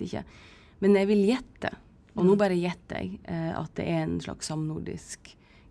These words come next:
Speaker 1: greie, eh, sannsynligvis med, med, med flere språk. Jeg går jo rundt og har en sånn våt drøm om Mats Mikkelsen som Urd.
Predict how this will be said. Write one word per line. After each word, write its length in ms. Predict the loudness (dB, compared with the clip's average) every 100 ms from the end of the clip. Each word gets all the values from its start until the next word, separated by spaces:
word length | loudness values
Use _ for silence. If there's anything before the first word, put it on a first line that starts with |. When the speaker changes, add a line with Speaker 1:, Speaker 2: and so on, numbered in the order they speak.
| -12
Speaker 1:
greie, 380 | -4 -2 -2 -4
eh, 680 | -6 -8 -10 -10 -12 -14 -16
sannsynligvis 720 | -8 -8 -2 -2 0 -4 -8 -8
med, 140 | -8
med, 220 | -6 -6
med 180 | -8 -8
flere 260 | -10 -10 -10
språk. 280 | -12 -12 -8 -2
Jeg 100 | 2
går 120 | 2
jo 180 | 2 -4
rundt 160 | -6
og 80 | -10 -10 -14 -10
har 140 | -8
en 100 | -6
sånn 220 | -8 -8
våt 220 | -6 -8 -10 -12
drøm 300 | -8 -6 -6
om 100 | -8 -8
Mats 300 | -8 -12 -12
Mikkelsen 480 | -12 -12 -16 -12 -10
som 160 | -10 -10
Urd. 280 | -10 -10